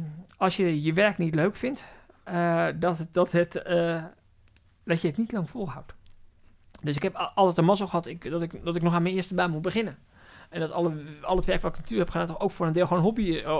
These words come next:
een hobby is geweest. Eh, en dat is natuurlijk, dat, dat, en dat is niet, dat wil niet zeggen dat er geen dingen in zitten die, die niet leuk zijn en dingen die moeten. Natuurlijk, de, de,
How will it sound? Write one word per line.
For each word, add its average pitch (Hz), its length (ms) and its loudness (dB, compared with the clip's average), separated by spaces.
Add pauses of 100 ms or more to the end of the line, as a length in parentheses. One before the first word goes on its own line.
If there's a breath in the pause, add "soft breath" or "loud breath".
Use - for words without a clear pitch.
een 175 120 2
hobby 226 220 10
is 185 200 2
geweest. - 440 -6 (400 loud breath)
Eh, 156 320 -2
en 160 80 6
dat 170 80 6
is - 60 -8
natuurlijk, 185 320 -2
dat, 180 160 -4
dat, 180 260 -4 (160)
en 156 100 0
dat 165 120 4
is 175 120 0
niet, 185 120 6
dat 175 120 6
wil 175 100 4
niet 196 120 4
zeggen 170 220 2
dat 156 120 -6
er - 60 -4
geen 151 120 0
dingen 156 220 0
in 151 100 0
zitten 160 260 -2
die, 151 260 2
die 156 160 -2
niet 156 180 0
leuk 165 200 2
zijn 165 160 -2
en 151 100 -2
dingen 156 240 0
die 151 120 2
moeten. 175 360 2 (440 loud breath)
Natuurlijk, 190 420 -2 (160)
de, 135 240 -14
de, 120 160 -8